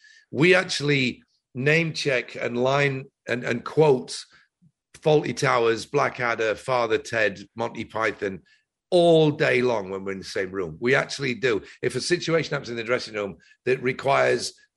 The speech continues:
a response, it's normally something that we'll p-, pull out of one of those shows. The Missus Doyle situation in Father Ted, you know, the, there's a great scene where, I think it's actually the first ever episode, where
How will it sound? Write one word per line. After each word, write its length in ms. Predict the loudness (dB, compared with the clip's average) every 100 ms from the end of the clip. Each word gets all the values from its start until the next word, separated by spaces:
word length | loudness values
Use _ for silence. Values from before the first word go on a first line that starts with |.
| -2
a 80 | -2
response, 640 | 0 -2 0 0 0 -4
it's 180 | -8 -2
normally 340 | 0 0 -2
something 380 | -2 -4 -4 -4
that 120 | -2
we'll 160 | -2 -2
p-, 280 | -6 -14 -14
pull 220 | -2 0 2
out 140 | 0
of 40 |
one 120 | -2 -2
of 80 | -2
those 200 | -2 -2
shows. 420 | -4 -4 -4 -8 -18 -20 -20 _
The 60 | -4
Missus 360 | -2 0 -2 0
Doyle 440 | 2 4 4 2
situation 720 | -2 -8 -4 -2 -4 -4 -10
in 120 | -12 -8
Father 320 | -6 -4 -6
Ted, 400 | -8 -8 -8 -6
you 80 | -6
know, 160 | -4
the, 240 | -4 -4 -6 _ _ _ _
there's 140 | -2 -2
a 40 |
great 440 | 2 4 4 2 -10 _
scene 500 | -12 -4 0 0 -2
where, 300 | 0 2 2
I 60 | 2
think 140 | 0 -2
it's 160 | -4
actually 240 | -4 -4 -8
the 80 | -4
first 300 | -2 0 -2
ever 200 | 0 0
episode, 480 | 0 -4 -4 -4
where 280 | 0 0 0